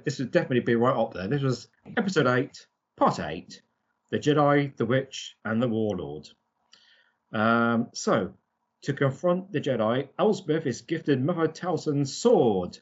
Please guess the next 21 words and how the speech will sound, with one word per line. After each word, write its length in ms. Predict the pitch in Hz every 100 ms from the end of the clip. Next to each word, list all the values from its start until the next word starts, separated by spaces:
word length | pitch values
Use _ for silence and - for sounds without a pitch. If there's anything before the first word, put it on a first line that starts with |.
| _ _
the 120 | 208 220
Sword 500 | - 214 220 214 214
of 120 | 190
Talzin, 920 | 214 226 190 196 185 156 120 101 95 - -
by 140 | 107
the 80 | 113
Great 260 | 120 117
Mothers, 520 | 117 98 87 78 - - _ _
while 140 | - 104
Bridger 400 | 143 175 131 117
constructs 420 | 120 - 151 -
his 200 | 127 - _ -
own 180 | 202 156
new 180 | 113 107 -
lightsaber 580 | 113 113 - 127 156 151
using 280 | 143 175 175
Lego 400 | 208 131 87 80 - _
from 140 | 139 131
his 200 | 120 127
late 260 | 143 185 127
master, 520 | 113 - 123 117